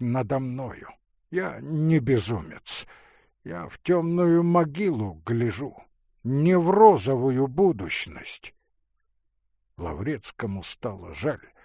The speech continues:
старика. Он попросил у него прощения. Лем после чая сыграл ему свою кантату —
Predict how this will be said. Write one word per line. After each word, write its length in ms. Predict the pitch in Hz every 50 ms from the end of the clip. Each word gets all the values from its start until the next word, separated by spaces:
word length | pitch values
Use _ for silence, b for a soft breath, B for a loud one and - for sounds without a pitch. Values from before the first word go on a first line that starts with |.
| b b b
старика. 640 | - - - - - - - - - - - - - _ _ _ _ _ _ _ _ _ B B B B B
Он 200 | 123 151 180 170
попросил 640 | - 175 170 - 151 143 117 - - - 147 143 131
у 40 | 113
него 400 | 101 95 87 - 90 92 - _ _ _ _ _ _ _ _ _ _ _
прощения. 880 | - 120 95 - - - - - - - - - - - - - - _ _ _ _ _ _ _ _ _ _ _ _ _ _ - B B B B
Лем 640 | - 76 73 78 82 98 127 170 190 196 202 202 185
после 540 | 160 - - 113 98 - - 92 90 87 82
чая 480 | - - - - 139 170 185 185 185 170
сыграл 540 | - - - 170 139 127 135 165 175 175
ему 340 | 170 170 175 175 175 175 170
свою 420 | - - - 135 131 135 143 156 151
кантату — 840 | - - 175 170 170 160 - - 117 104 - - - 101 101 95